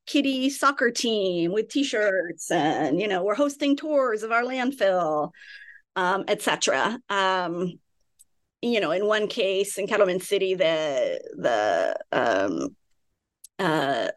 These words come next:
Waste Management that runs the landfill, like, moved one of their P R people into this town.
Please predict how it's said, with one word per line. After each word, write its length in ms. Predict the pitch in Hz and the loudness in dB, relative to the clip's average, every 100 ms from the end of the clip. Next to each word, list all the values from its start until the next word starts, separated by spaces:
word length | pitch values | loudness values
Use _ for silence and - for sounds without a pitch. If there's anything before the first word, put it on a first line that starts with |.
| - | -2
Waste 300 | 196 185 - | 2 2 2
Management 680 | 180 180 175 185 180 160 - | 0 0 0 -2 0 -2 -2
that 200 | 170 113 - | -2 -2 -2
runs 340 | 190 175 165 | -2 0 0
the 80 | 170 | -2
landfill, 480 | 170 165 170 180 151 | 0 0 -2 0 0
like, 220 | 160 160 | 0 -2
moved 400 | 202 214 196 175 | -2 0 -2 -2
one 120 | 190 | -2
of 60 | 180 | 2
their 140 | 185 | 0
P 180 | - 208 | 0 -2
R 160 | 170 | -2
people 300 | 185 185 185 | -4 -2 -2
into 340 | - 214 208 185 | 0 0 -2 -2
this 240 | 156 - | -2 -2
town. 480 | - 95 64 71 | -2 0 0 -2